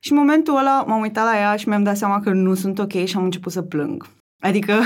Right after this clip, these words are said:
<laughs> am început efectiv să bocesc și nu mă puteam opri și asistenta era vizibil speriată, nu înțelegea ce se întâmplă, nu știa exact cum să mă ia, m-a atins așa foarte awkwardly pe umăr și mi-a, m-a întrebat dacă vreau niște șervețele. Eu plângând, i-am zis, "Da, dar îmi pare rău.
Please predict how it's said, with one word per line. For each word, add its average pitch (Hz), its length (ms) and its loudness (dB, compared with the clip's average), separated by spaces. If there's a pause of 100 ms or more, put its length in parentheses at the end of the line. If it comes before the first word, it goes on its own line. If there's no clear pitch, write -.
(500)
<laughs> - 520 -4
am 339 160 4
început 320 440 0
efectiv 247 340 0
să 240 160 -2 (160)
bocesc - 480 -2 (520)
și - 120 -6
nu 349 100 4
mă 349 140 2
puteam 311 280 0
opri 302 240 2
și 330 120 2
asistenta 277 500 0
era 254 140 4
vizibil 226 500 0
speriată, 220 500 0
nu 180 80 0
înțelegea 196 460 0
ce 202 100 -6
se 214 120 -4
întâmplă, 202 380 -2
nu 175 80 0
știa 180 220 0
exact 180 300 -2
cum 196 80 0
să 202 160 -2
mă 175 140 0
ia, 170 140 2
m-a 170 140 0
atins 185 300 -2
așa 185 220 -2
foarte 175 320 -4
awkwardly 175 440 0
pe 180 100 -4
umăr 165 340 0
și 175 140 -6
mi-a, 165 260 2
m-a 175 120 0
întrebat 170 280 0
dacă 175 180 -2
vreau 165 180 -2
niște 180 240 -2
șervețele. 170 720 -2 (400)
Eu 196 100 2
plângând, 214 300 2
i-am 254 100 2
zis, - 140 -6
"Da, 311 220 0
dar 285 100 -2
îmi 294 100 4
pare 302 320 -2
rău. - 140 -2